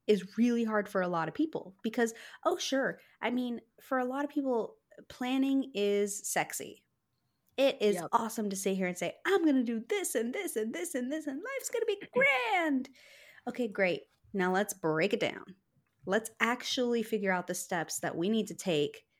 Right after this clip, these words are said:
Speaker 1: to make it happen. And so that's why,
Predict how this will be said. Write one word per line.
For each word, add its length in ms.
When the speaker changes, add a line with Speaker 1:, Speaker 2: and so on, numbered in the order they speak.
Speaker 1:
to 100
make 280
it 120
happen. 640
And 160
so 180
that's 320
why, 480